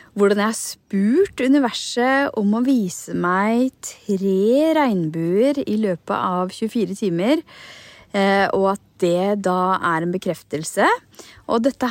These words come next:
her, det spurte jeg universet om da det var sommer, og jeg var helt avlogget fra sosiale medier, eh, så universet klarte å vise meg det her på en annen måte. Eh, og så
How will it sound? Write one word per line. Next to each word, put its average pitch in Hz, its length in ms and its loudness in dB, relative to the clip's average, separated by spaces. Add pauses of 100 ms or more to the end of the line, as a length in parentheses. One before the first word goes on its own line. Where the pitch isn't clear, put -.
her, 262 340 2
det 240 220 0
spurte 208 500 -2
jeg 185 240 0
universet 190 480 -4
om 196 400 0
da 190 240 -2
det 202 80 0
var 185 400 -2
sommer, 302 720 4
og 226 100 0
jeg 214 160 2
var 214 140 -4
helt 214 220 -2 (120)
avlogget 214 560 0
fra 208 80 -4
sosiale 196 480 -2
medier, 185 720 0 (480)
eh, 185 320 2
så 196 240 -4
universet 202 480 -2
klarte 185 380 -2
å 190 60 -8
vise 190 520 -4
meg 175 220 -2
det 185 100 -4
her 165 240 -6
på 185 140 -2
en 190 100 -2 (160)
annen 185 560 2
måte. - 400 -8 (880)
Eh, 226 320 4 (160)
og 302 160 0
så 247 840 0